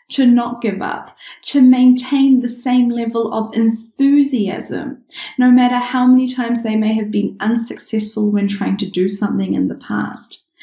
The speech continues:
And to completely embrace every part of their personality, every part of their physical or emotional needs. Chocolate Button will let you know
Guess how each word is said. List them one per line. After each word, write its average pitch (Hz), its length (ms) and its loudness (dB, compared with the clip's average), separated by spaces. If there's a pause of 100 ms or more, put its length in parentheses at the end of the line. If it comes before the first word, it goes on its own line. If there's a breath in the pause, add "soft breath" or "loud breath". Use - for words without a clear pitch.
(380 loud breath)
And 254 540 2
to 269 280 -6
completely 339 680 0
embrace 220 800 0 (100)
every 320 360 0
part 254 500 -4
of 214 160 -6
their 214 180 -2
personality, 185 960 -4
every 254 320 -2
part 220 440 -6
of 196 220 -8
their 196 220 -4 (280 loud breath)
physical 233 760 -2
or 202 200 -2
emotional 196 540 -2
needs. 185 460 -2 (380 loud breath)
Chocolate 311 360 -4
Button 254 320 2
will 226 180 -2
let 214 180 -2
you 196 140 -2
know 185 400 -6